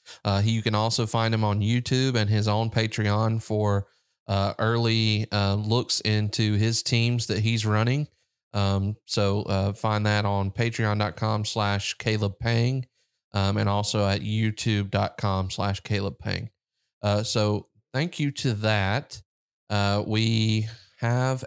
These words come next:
a deep dive. Speaking of Master League, we have a deep dive this week, uh, talking about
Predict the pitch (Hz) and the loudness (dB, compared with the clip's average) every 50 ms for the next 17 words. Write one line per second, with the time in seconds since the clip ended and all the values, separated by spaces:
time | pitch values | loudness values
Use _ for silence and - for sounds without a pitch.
0 | - 113 104 104 101 98 95 - 113 131 170 190 185 - - - 110 - - - | -4 -2 0 0 0 -2 -4 -2 -2 0 0 -2 -4 -8 -6 -4 -2 -2 -2 -4
1 | - - - - - - - _ _ _ _ _ _ _ _ - - - - 147 | -6 -8 -12 -16 -18 -20 -20 _ _ _ _ _ _ _ _ -10 -8 -4 -2 -2
2 | 175 - - 139 123 113 107 - 113 101 98 95 - - - 78 69 - 80 - | -2 -2 -2 -2 0 0 0 0 0 0 0 0 -2 -6 -8 -10 -10 -10 -10 -12
3 | - 98 107 - - _ _ _ _ _ _ _ 107 104 107 98 110 113 117 117 | -12 -14 -16 -20 -20 _ _ _ _ _ _ _ -4 -2 0 0 0 0 2 2
4 | 120 120 113 117 - 113 104 101 101 101 117 135 143 - _ 110 104 98 95 95 | 0 0 -2 -4 -4 -2 -2 -2 -2 -2 -2 -2 -2 -4 _ -2 0 0 0 0
5 | 101 104 107 110 98 - - - 104 98 101 113 120 - - - - _ _ _ | -2 -2 -2 -2 -2 -2 -2 -2 0 0 0 0 -2 -6 -12 -20 -20 _ _ _
6 | _ _ _ _ _ _ _ 101 98 98 98 104 98 - - - - - 120 135 | _ _ _ _ _ _ _ -4 -2 0 2 0 0 -2 -4 -8 -8 -4 -2 -2
7 | 139 185 170 156 147 135 117 113 107 107 110 110 110 85 - - - - | -2 -2 -2 -2 -2 -2 -2 0 0 0 0 0 -2 -4 -6 -10 -14 -16